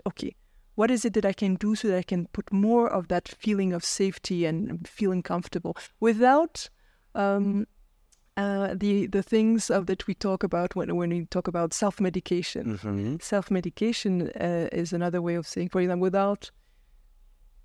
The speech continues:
Speaker 1: self-medication. So it's also, you might say, "Okay, if I, if I, if I, if I take a shot or two,
Speaker 2: Mm-hmm.
Speaker 1: or, uh, this will help me ease
Speaker 2: Mm-hmm.
Speaker 1: my anxiety."
Speaker 2: Mm-hmm.
Speaker 1: But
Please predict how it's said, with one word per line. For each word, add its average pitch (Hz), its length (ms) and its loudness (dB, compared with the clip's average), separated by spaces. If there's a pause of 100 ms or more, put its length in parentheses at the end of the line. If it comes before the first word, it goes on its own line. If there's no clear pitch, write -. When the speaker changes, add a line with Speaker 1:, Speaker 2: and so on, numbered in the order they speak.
(640)
Speaker 1:
self-medication. 220 920 2
So 196 240 2 (640)
it's - 180 -2
also, 208 500 2 (920)
you 202 160 0
might 202 240 2
say, 190 140 2
"Okay, 185 240 0
if - 240 -4
I, 190 80 2
if - 220 -2
I, 185 160 0 (140)
if - 200 -8
I, 170 280 0 (100)
if - 180 -8
I 170 80 -2
take - 320 -4
a 190 40 -2
shot 180 420 -2
or 180 120 -2
two, 185 420 -6 (100)
Speaker 2:
Mm-hmm. 214 60 -6
Speaker 1:
or, 180 300 0
uh, 175 140 -2 (320)
this 208 220 0
will 208 120 6
help 208 240 2
me 190 180 2
ease 208 400 0
Speaker 2:
Mm-hmm. 208 80 -4
Speaker 1:
my 185 100 2
anxiety." 190 800 2
Speaker 2:
Mm-hmm. 208 140 -10 (480)
Speaker 1:
But 190 180 0